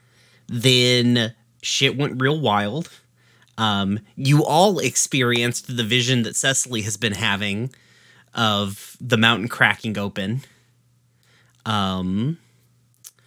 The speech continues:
and then s-,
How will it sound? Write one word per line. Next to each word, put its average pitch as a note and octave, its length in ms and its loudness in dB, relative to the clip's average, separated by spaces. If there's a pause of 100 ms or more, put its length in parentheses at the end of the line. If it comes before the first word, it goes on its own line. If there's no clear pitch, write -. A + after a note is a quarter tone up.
(300)
and A2 320 2
then A2 760 2 (540)
s-, - 920 -2